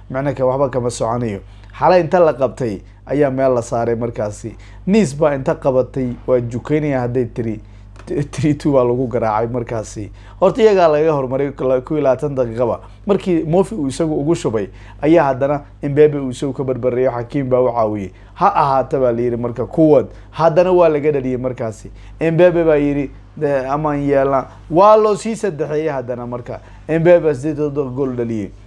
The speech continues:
Aakhir saac suu meelaha u orday, oo uu lahaa, "Bal wax aan keeno." Haa, koox kaloo aan dhisaya oo fiican oo balaayo dhah ay lahaayeen marka. Laakiin balaayadoodii iyagaaba qaac ka kacayba. Haa, iyagaa waxayba la kulmeenba.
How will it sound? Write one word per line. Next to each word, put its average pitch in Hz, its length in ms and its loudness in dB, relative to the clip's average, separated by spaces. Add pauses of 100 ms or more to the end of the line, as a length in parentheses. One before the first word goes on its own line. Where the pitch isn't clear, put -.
(140)
Aakhir 139 320 2
saac 143 180 2
suu 151 160 -2
meelaha 151 260 4
u 151 80 0
orday, 143 420 0 (300)
oo 147 120 2
uu 151 60 4
lahaa, 147 200 0
"Bal 139 180 -2
wax 147 200 -2
aan 147 160 -4
keeno." 160 320 2 (400)
Haa, 143 520 2 (380)
koox 160 220 2
kaloo 165 220 2
aan 151 120 -4
dhisaya 160 360 0
oo 143 100 0
fiican 156 320 0
oo 156 80 0
balaayo 151 360 4
dhah 147 200 -2
ay 135 160 -2
lahaayeen 123 420 0
marka. 127 300 -6 (440)
Laakiin 143 320 2
balaayadoodii 165 600 6
iyagaaba 170 460 4
qaac 160 240 4
ka 160 100 -4
kacayba. 139 440 0 (520)
Haa, 151 300 6
iyagaa 170 440 4
waxayba 147 420 0
la 190 140 4
kulmeenba. 165 640 0